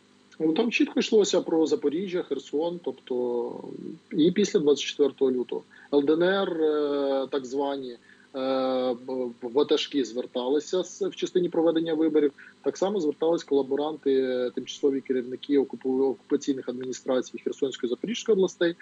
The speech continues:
Тобто від цих всіх суб'єктів, які вони, ми пам'ятаємо,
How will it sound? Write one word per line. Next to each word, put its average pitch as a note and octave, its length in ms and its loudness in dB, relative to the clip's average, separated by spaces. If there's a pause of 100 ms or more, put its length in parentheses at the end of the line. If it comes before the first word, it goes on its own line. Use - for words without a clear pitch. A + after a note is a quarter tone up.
(260)
Тобто C#3 240 0
від D3+ 180 2
цих D#3 180 0
всіх - 260 -2
суб'єктів, C#3+ 520 -2
які C3+ 220 -2
вони, C3 200 -4
ми B2+ 100 -6
пам'ятаємо, B2 720 -4